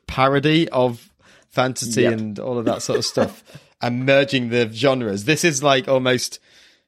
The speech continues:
Speaker 1: too, it feels like it's too serious of a movie to be
Speaker 2: Trying to
Speaker 1: it
Speaker 2: actually
Speaker 1: doesn't, do you know what I mean? It's just,
Speaker 2: Yeah.
Speaker 1: it's a, it's a cheap option. You need to think a li-,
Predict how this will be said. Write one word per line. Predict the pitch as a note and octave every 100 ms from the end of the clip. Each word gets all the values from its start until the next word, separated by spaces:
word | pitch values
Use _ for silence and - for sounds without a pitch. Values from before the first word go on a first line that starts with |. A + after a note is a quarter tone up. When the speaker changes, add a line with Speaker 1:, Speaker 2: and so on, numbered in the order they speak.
| _ _ _ -
Speaker 1:
too, | - C#3+ B2+ B2 A#2 _ _ _
it | C3
feels | B2 E3 C#3+
like | D3 D3
it's | A#2+ - _ _ _ -
too | - C#3+
serious | - C#3+ C3 B2+ A#2+ - - - _
of | - A#2+
a |
movie | A#2 A#2+ A#2 G2 F#2
to | F#2 - G#2 - _ _ -
be | A2 G#2+ G#2 G2+ _ _ _ _ _ -
Speaker 2:
Trying | C3+ G#2+
to |
Speaker 1:
it |
Speaker 2:
actually | E2 F#2+ C3+
Speaker 1:
doesn't, | C3 C#3 - -
do | F#3
you |
know | E3+
what |
I | D#3+
mean? | D#3+
It's | B2
just, | D#3 A#2+
Speaker 2:
Yeah. | A2 G#2 F#2+ F#2+ _ _
Speaker 1:
it's | C#3+ D3+
a, | C3+ D3
it's | B2+
a |
cheap | C#3+ - E3+ D3 - - - _ _ _ _ -
option. | C3 - - G#2 F#2+ _ _ _ _ _ _ _ _ _ _ _
You | B2+
need | A#2+
to | A#2
think | B2 A2
a | A#2 A2
li-, | A#2